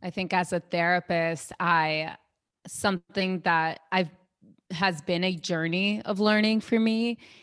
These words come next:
is that just because I'm constantly understanding the layers of the human psyche, and I'm constantly understanding where things are coming from, and I'm able to talk about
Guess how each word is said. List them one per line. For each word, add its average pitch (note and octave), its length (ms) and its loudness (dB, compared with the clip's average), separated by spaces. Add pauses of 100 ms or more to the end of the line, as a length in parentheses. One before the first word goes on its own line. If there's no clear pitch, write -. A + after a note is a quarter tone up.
(140)
is F#3 200 2
that E3+ 340 2
just F#3+ 360 2
because F3+ 760 -2 (320)
I'm F#3 320 2
constantly F3+ 1040 -2
understanding F3 720 0
the E3+ 120 2
layers D#3+ 680 0
of D#3+ 320 -4
the E3 140 0
human E3 400 -2
psyche, F3+ 680 -4 (300)
and F#3 160 0
I'm E3 200 0 (100)
constantly F#3 400 0
understanding E3 800 -2 (340)
where F3+ 400 4
things F#3 300 0
are F3+ 100 2
coming G#3 440 2
from, F3+ 640 4
and F#3+ 140 0
I'm F3 140 0
able F3+ 340 0
to F#3+ 140 -4
talk F3 380 0
about E3 580 0